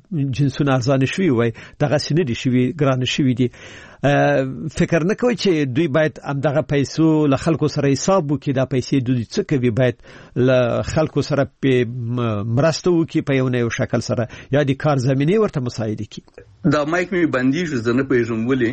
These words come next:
Speaker 2: ام، په اصل کې، ا، ا، د، د مالیاتو ټولول چې دی، دا خو یو ډیر ښه موضوع ده او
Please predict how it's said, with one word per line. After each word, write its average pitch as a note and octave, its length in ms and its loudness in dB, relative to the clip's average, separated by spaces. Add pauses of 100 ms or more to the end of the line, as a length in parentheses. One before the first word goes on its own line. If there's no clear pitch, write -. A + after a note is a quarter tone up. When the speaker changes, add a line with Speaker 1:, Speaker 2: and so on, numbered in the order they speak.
(420)
Speaker 2:
ام، C#3 320 2 (200)
په F3+ 80 -2
اصل F#3+ 220 -2
کې، F#3+ 220 -2
ا، F3 380 0 (560)
ا، A2 180 0
د، A2 180 -4 (540)
د A#2 100 -4
مالیاتو A2+ 520 0
ټولول G#2 500 -6
چې C3 140 -12
دی، G2+ 420 -8 (680)
دا B2 120 2
خو A#2+ 260 -4
یو G#2 160 0
ډیر A2+ 200 -2
ښه A2 640 -4
موضوع G2 300 -4
ده F#2 160 -4 (240)
او F#2+ 260 -12